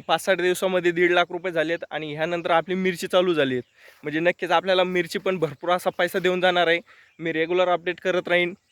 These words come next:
की आपल्याला, अ, मिरचीचा कसं प्लॉट राहणार आहे.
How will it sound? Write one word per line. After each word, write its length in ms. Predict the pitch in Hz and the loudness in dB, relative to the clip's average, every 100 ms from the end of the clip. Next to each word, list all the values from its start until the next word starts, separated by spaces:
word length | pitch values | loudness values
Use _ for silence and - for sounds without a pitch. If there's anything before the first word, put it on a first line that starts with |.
| _ | _
की 80 | - | 2
आपल्याला, 520 | 156 156 165 175 185 180 | 2 2 0 2 2 0
अ, 400 | - 151 143 139 143 _ _ _ | 0 2 2 0 -4 _ _ _
मिरचीचा 420 | 180 165 190 175 | -6 -4 -2 -2
कसं 520 | 185 180 202 190 175 | 0 -2 2 4 4
प्लॉट 300 | 160 175 170 | 2 0 0
राहणार 280 | 160 151 135 | 2 0 0
आहे. 140 | 131 | -4